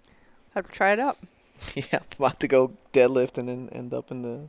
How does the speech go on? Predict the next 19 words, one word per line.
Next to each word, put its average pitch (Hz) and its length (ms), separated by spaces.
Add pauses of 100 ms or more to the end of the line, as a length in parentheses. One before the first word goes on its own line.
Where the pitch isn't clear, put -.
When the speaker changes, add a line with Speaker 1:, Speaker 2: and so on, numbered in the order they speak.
Speaker 2:
hospital. 135 560
<laughs> - 20 (1600)
Ah, 202 520
throw 208 180
out 185 60
my 208 120
back. 156 520
<laughs> - 60 (1800)
Uh, 127 480 (400)
yeah. 120 220 (160)
Speaker 1:
Interesting. - 600 (880)
Speaker 2:
But 160 140
that 143 180
was 143 140
Speaker 1:
That 151 80
was - 60
a - 40
Speaker 2:
my, 139 220
Speaker 1:
fan. 175 160